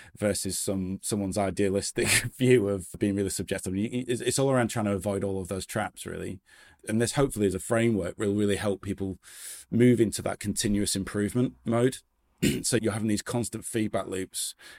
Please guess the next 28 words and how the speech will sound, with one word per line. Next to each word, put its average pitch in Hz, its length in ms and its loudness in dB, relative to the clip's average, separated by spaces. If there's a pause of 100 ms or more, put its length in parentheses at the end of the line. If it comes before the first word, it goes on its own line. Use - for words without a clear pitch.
(100)
constant 113 480 -2
measures, 98 640 -2 (440)
and 117 120 0
actually 110 400 -2
as 101 140 -2
a, 101 120 -4 (100)
as 104 120 -6
a 104 80 -2
way 110 400 2
to 101 120 -8
help 98 220 -4
fuel 104 280 -4
progression 92 580 -6
in, 92 260 -6
in, 95 260 -6
in 110 100 -2
an 107 100 0
organization, 98 880 -6
that's 101 180 -4
the 92 100 -6
best 101 360 -4
way 104 160 -2
to 101 120 -8
tell 95 200 -6
a 87 60 -8
story, 104 440 -4
right? 95 260 -10
You're, 107 220 -4